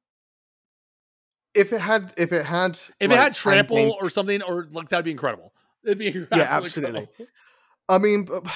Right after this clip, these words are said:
Speaker 1: <sighs> I mean, if we're being honest, this deck is the, the Eliwick Tumblestrum deck with, with, uh, <laughs> with, with Tulane
Speaker 2: Yeah, right,
Speaker 1: at the helm.
Speaker 2: <laughs> right, right.
Speaker 1: But, like, again, with that Eliwick, you, you throw, you, you get to,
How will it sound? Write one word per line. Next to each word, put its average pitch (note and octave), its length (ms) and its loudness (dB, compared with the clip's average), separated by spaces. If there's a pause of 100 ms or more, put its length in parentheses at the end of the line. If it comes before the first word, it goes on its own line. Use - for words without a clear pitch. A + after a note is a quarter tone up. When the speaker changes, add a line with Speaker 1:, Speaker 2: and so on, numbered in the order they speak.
Speaker 1:
<sighs> - 180 -14
I D#3+ 60 -4
mean, F3 160 0
if E3+ 80 -4
we're G#3+ 60 0
being G#3+ 200 2
honest, B2 300 -2
this D3 120 -4
deck C#3+ 260 0
is C3+ 120 -2
the, C#3 260 -10
the C#3+ 120 -2
Eliwick C#3+ 440 0
Tumblestrum B2+ 600 -4
deck C3 280 0
with, B2+ 280 -4
with, C3+ 200 -4 (220)
uh, C3 300 2
<laughs> - 20 -12
with, F#3+ 260 4
with F#3 260 8
Tulane D3+ 420 4
Speaker 2:
Yeah, A3 320 4
right, G3+ 140 4
Speaker 1:
at - 60 -2
the A3+ 100 4
helm. C#3+ 200 4
Speaker 2:
<laughs> - 20 -16
right, G3 280 -2
right. E3+ 200 -8 (140)
Speaker 1:
But, F#3 180 6
like, F3 260 4 (320)
again, F3 380 2
with C#3+ 140 0
that E3 180 2
Eliwick, D#3+ 440 -4 (280)
you, D3+ 240 -12
you D#3+ 140 -8
throw, F3 240 -6
you, E3 200 -6
you D#3+ 140 -6
get F3 240 -2
to, E3 400 2